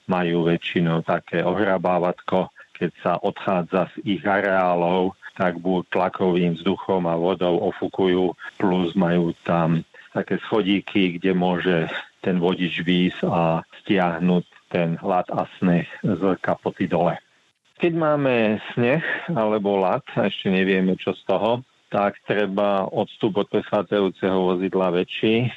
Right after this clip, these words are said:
Najhorší scenár je, že je ľad, ktorý sa topí a na ňom je vrstva vody. Vtedy sa predĺžuje dráha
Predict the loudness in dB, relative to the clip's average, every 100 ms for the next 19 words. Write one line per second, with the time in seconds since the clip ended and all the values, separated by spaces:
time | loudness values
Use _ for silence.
0 | -4 0 0 2 0 -2 -2 0 2 2
1 | 0 -4 _ -2 0 2 0 0 2 2
2 | 4 2 -2 -10 -6 -2 0 2 2 0
3 | -2 -8 -4 0 2 0 -2 -2 -4 -2
4 | 0 0 0 0 0 2 2 2 -2 -4
5 | -4 0 0 0 -2 -4 _ _ 0 2
6 | 0 0 -2 0 -2 0 0 0 0 2
7 | 2 0 -2 _ -6 -2 0 0 -2 0
8 | 0 -2